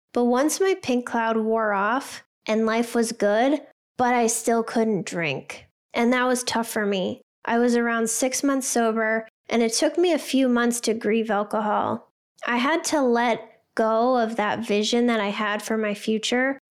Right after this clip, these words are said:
where I thought I'd be moderating my drinking and being a classy wine drinker.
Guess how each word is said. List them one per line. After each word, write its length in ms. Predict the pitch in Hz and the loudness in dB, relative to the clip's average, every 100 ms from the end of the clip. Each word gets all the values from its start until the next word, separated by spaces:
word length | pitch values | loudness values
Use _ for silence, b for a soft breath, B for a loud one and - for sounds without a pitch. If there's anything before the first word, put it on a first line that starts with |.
| - | -2
where 160 | 247 | 0
I 80 | 254 | 0
thought 240 | 254 254 | 0 2
I'd 160 | 240 226 | 2 0
be 140 | 233 | 0
moderating 680 | 214 208 214 233 240 240 233 | 0 0 0 0 0 0 0
my 140 | 226 226 | 0 0
drinking 680 | 214 220 220 226 220 220 | 0 -2 0 0 0 0
and 240 | 196 180 233 | -2 -4 -2
being 380 | 220 220 214 | -2 0 -2
a 100 | 202 | -4
classy 480 | 202 - 202 208 226 | -4 -4 -4 -2 0
wine 360 | 220 202 202 214 | 0 0 0 -2
drinker. 640 | 170 170 - - - 240 | -2 -4 -4 -4 -4 -8